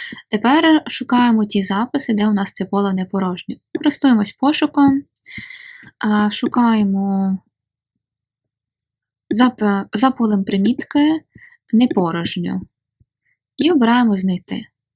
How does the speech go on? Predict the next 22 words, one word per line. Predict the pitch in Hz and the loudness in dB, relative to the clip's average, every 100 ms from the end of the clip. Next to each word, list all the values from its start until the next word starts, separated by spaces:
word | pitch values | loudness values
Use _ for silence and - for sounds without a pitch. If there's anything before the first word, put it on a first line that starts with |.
| - - _ | -20 -20 _
І | - 269 | 2 4
воно | 240 | 4
нам | 349 392 | 4 4
дійсно | 247 294 294 | 4 2 2
знайшло | 247 226 - 240 | 2 0 2 2
два | 208 220 | 2 2
записи, | 214 320 - 392 262 | 0 -2 -2 0 0
де | 226 285 | 2 4
воно | 277 220 240 | 4 4 4
у | 226 | 2
нас | 208 - | 2 0
не | 196 | -2
було | 190 214 | 0 2
не | 202 | 0
порожнім. | 196 190 185 - 190 247 | -2 -4 -4 -6 -6 0
Далі | 392 415 | 2 4
оце | 277 269 | 2 0
все | 262 - | -2 -2
експортуємо, | 220 - 226 233 285 381 | -2 -2 -6 -4 -4 0
натискаємо | 339 254 220 214 208 202 196 | 0 0 -2 -2 0 -2 -2
«Експорт», | 233 - - 311 320 - 214 | -4 -4 -4 -4 -4 -6 -8
Excel | - - 202 226 | -6 -4 0 0